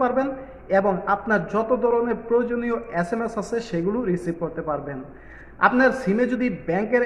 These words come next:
এসএমএস থাকে সেইটি রিসিভ করতে পারবেন। আপনার বিভিন্ন ধরনের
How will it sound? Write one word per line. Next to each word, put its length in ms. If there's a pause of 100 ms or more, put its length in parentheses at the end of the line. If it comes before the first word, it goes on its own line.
এসএমএস 380
থাকে 160 (100)
সেইটি 260
রিসিভ 340
করতে 260
পারবেন। 260 (200)
আপনার 360
বিভিন্ন 260 (140)
ধরনের 320